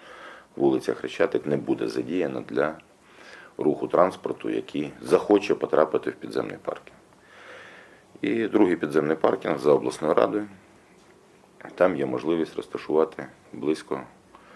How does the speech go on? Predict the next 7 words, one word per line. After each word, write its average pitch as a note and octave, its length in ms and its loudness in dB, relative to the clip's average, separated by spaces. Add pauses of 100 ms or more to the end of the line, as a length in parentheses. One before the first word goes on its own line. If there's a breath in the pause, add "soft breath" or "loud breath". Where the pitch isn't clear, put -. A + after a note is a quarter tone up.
(240 loud breath)
шестисот - 760 0
вісімсот D#2 800 0
автомобілів, G2 640 -6 (1300 loud breath)
е, A1 280 -4 (200)
які A#1+ 320 0
здатні C2+ 380 2
прийняти D#2+ 840 0